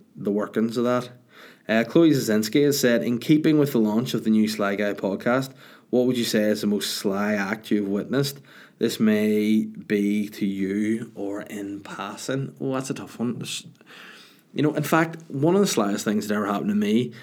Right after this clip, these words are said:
um, you could probably ask your mum about this, Chloe. Um, that's not like a your mum joke at all. That's just genuinely, she might know about this.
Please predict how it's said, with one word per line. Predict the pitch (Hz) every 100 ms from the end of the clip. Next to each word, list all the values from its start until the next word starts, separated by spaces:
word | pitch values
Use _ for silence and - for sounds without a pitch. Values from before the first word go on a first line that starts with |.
| - -
um, | - 107 101 101
you | 104
could | 107
probably | 107 107
ask | 104 -
your | 101
mum | 101
about | 113 127 123
this, | 127
Chloe. | - 131 123 127
Um, | - 110 107 104 101 - _ _ _ _ _ -
that's | 110
not | 113 104
like | 101 95
a |
your | 101 104
mum | 104 101
joke | 104 107
at | 104 107
all. | 107 113
That's | 107
just | - 98
genuinely, | 104 95 101 101 98
she | -
might | 101 101
know | 104 104
about | 117 117
this. | 135